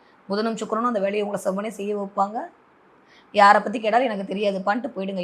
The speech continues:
Usually கழுவுற மீன்ல நழுவுற மீன் தான் தனுசு. என்னதான் மீனமா இருந்தாலும் பார்த்தது பத்திரமா யாரை எங்க பாக்கெட் பண்ணணும்னு அவங்களுக்கு நல்லா தெரியும். சரியான, நான் தான் சொன்னேன், மதி.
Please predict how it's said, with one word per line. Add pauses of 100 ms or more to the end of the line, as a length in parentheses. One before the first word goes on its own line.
(120)
Usually (100)
கழுவுற
மீன்ல
நழுவுற
மீன்
தான்
தனுசு.
என்னதான்
மீனமா
இருந்தாலும்
பார்த்தது (100)
பத்திரமா (420)
யாரை
எங்க
பாக்கெட்
பண்ணணும்னு
அவங்களுக்கு
நல்லா
தெரியும். (100)
சரியான, (1400)
நான்
தான்
சொன்னேன்,
மதி.